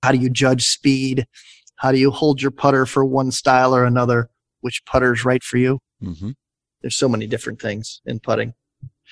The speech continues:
Speaker 2: Can, can your, uh, hometown P G A pro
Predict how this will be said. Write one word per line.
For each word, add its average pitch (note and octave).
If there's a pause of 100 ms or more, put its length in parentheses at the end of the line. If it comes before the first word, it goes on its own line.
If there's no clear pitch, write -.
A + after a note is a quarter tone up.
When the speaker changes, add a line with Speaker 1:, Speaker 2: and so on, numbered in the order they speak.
(240)
Speaker 2:
Can, F#3
can F3+
your, D3
uh, B2
hometown B2+
P B2
G A#2+
A B2
pro A#2+